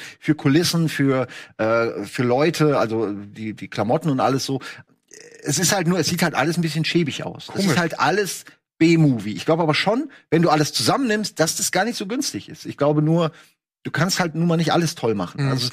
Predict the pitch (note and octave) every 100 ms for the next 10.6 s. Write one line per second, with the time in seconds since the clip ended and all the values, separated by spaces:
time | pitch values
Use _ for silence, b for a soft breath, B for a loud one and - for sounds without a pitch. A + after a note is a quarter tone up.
0 | B C#3 C3 G3+ A3 F#3 F#3 F#3+ D#3 F#3+
1 | F#3+ - F3+ G#3+ G3 G#3 - B2 - C#3+
2 | - D3 F#3+ F#3 D#3+ C#3+ C#3+ C3 B2+ D3
3 | D3+ F3 - b b b - C3 C#3 -
4 | A2+ G2+ - A#2+ A#2+ - - - - B2
5 | C3+ C#3+ E3+ - C#3 C3+ A#2+ D3 - C3
6 | B2 A2 C3 - - C3+ C#3 C3 A#2+ C#3
7 | C#3 b b _ _ _ _ _ _ _
8 | - A#2 A#2 A#2 A2+ A#2+ A#2 C3+ B B
9 | - D3 F#3 A#3 F#3+ C3+ F#3+ - F#3 D#3+
10 | D3 - F3 C#3+ D3 D3+